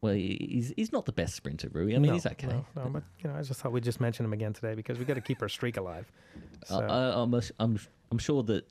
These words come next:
Speaker 1: this podcast is kept alive by Rui Costa fans, just
Speaker 2: That's
Speaker 1: li-, tuning in every week.
Speaker 2: Yeah, just for the mentions. Um, I think I'm going to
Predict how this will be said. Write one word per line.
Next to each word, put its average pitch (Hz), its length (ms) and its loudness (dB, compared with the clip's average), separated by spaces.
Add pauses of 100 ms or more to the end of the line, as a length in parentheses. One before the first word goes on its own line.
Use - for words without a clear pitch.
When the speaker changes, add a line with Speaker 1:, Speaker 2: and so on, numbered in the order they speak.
(140)
Speaker 1:
this 101 260 -2
podcast 92 580 0
is 87 80 -6
kept - 160 -2
alive 87 260 0
by 82 120 0
Rui 82 200 2
Costa - 300 -4
fans, 78 360 -2
just 127 200 0
Speaker 2:
That's 92 200 0
Speaker 1:
li-, - 100 -10
tuning 90 340 0
in 80 100 0
every 80 200 -2
week. 73 220 -2
Speaker 2:
Yeah, 123 140 0 (100)
just 143 200 -2
for 127 80 -2
the 117 40 0
mentions. 117 400 0 (320)
Um, 139 840 4
I 302 160 4
think 254 200 2
I'm 180 240 6
going 131 280 4
to 113 800 2